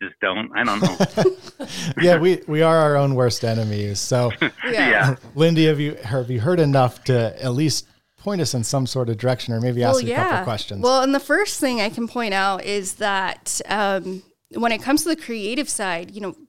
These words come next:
Speaker 3: really try not to beat yourself up because creativity is subjective. You know, like, coming from the home building industry, let's talk about wallpaper.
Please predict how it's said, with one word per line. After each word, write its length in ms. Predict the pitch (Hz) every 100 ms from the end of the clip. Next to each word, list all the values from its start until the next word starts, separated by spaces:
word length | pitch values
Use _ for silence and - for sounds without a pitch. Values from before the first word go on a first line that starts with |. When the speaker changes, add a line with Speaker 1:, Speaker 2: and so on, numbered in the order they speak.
| _ -
Speaker 3:
really 260 | 302 370
try 240 | - 269 262
not 160 | 226
to 120 | - -
beat 160 | 214
yourself 360 | 214 202 185 185
up 200 | 190 -
because 260 | 180 196 -
creativity 640 | 247 269 - 196 220 285
is 220 | - 208
subjective. 720 | - 190 170 180 - - - - - - - - _
You 120 | - 196
know, 220 | 208 180
like, 280 | - 67 - _ _ -
coming 240 | 240 233
from 180 | 233 220
the 60 |
home 200 | 220 269 285
building 260 | 220 208
industry, 600 | 202 180 - 202 196 196 _ _ -
let's 160 | 226 -
talk 160 | 226
about 220 | 233 226 214
wallpaper. 680 | 262 294 - - - -